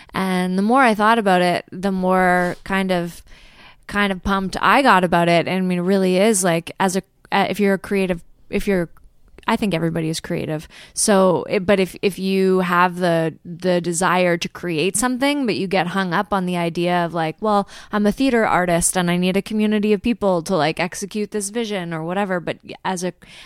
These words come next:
as a creator, you can really create a, you create a podcast, bring it to life just on your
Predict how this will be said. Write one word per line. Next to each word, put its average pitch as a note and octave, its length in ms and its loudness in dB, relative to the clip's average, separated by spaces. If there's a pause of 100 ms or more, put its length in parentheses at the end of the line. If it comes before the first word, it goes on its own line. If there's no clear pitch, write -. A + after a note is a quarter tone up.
as F#3+ 120 -4
a F3+ 60 -6
creator, F#3 420 -6
you E3+ 140 -4
can E3+ 200 -8
really F3 320 -2
create F3+ 420 -4
a, E3+ 100 -4 (400)
you F#3+ 100 -8 (260)
create G#3+ 420 2
a D#3 40 -2
podcast, F#3 540 -2
bring F3 140 -6
it E3+ 80 -6
to E3+ 80 -10
life E3 320 -8
just F3 260 -10
on F3+ 160 -6
your D#3+ 180 -10